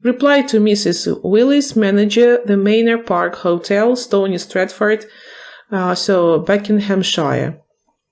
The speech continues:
Звертатися до такого-то, такого-то менеджера. Окей, so, ну що ж, давайте з вами почнемо. Спочатку у нас іде greeting,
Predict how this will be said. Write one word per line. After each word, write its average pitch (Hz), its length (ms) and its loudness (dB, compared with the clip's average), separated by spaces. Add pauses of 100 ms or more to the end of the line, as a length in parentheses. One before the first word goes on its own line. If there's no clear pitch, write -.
(640)
Звертатися 214 640 2
до 254 360 4 (160)
такого-то, 190 480 0
такого-то 165 540 -2
менеджера. 131 580 -4 (880)
Окей, 226 340 2
so, 170 380 0 (100)
ну 427 240 0
що 302 220 0
ж, - 140 -6
давайте 208 360 0
з 190 60 -2
вами 190 160 0
почнемо. 196 600 0
Спочатку 214 460 -2
у 175 60 0
нас 196 280 -2
іде 180 400 0
greeting, 151 680 -2